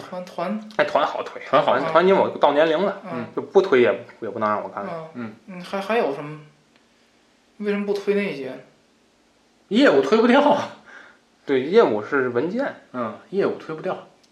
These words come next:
Speaker 1: 党建也是文件，业务也是文件。
Speaker 2: 对啊。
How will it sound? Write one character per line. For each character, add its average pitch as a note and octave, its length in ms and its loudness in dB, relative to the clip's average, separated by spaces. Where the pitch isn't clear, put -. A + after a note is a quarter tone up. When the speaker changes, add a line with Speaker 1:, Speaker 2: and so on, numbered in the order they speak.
Speaker 1:
党 E3 200 4
建 A3 240 6
也 C3 60 2
是 C3+ 140 0
文 C3 180 -4
件， C#3 240 -2
业 F#3+ 160 6
务 C3+ 80 4
也 A#2 140 0
是 A#2+ 60 -6
文 A#2+ 180 -8
件。 B2 180 -10
Speaker 2:
对 A#2 180 4
啊。 G2 200 -6